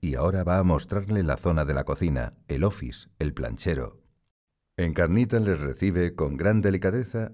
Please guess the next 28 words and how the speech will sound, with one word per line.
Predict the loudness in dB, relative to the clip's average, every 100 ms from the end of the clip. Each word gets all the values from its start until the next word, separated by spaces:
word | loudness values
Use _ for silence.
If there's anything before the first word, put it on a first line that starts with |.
| -6
y | -2
con | 0 0
la | -2
mejor | 0 2 2
de | 0
mis | -4 -6
sonrisas. | -8 -8 -8 -10 -14 -16 -20 _ _ _ _ _ _ _
Pero | 2 4 4
al | 4
pasar | 2 0 -2
junto | -2 -2 0
a | 0
ella, | 0 -2 -4 -10
el | -12 -10
padre | -2 -2 0 0
le | -2
pregunta | -2 -2 -2 -2 -2
en | -2
voz | -4 -4 -2
muy | 0
baja, | 0 -2 -2 -4 -6 _ -6
casi | -6 -4 -2
en | 0
un | 0
susurro: | -2 -4 -4 -6 -10 -14 -18 _ _ _ _ _ _ _ _ _ -6
"¿Qué | -4
te | -4
pasa?". | -6 -8 -10 -14